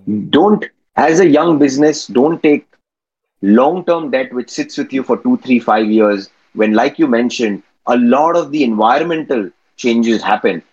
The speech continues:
Speaker 2: and you're not able to service that debt or repay that, uh, as a big lump sum amount, right?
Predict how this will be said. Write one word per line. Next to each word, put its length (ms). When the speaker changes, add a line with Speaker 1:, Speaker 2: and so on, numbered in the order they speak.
Speaker 2:
and 140
you're 120
not 240
able 240
to 100
service 480
that 320
debt 220
or 140
repay 400
that, 320
uh, 240
as 160
a 40
big 300
lump 200
sum 200
amount, 380
right? 220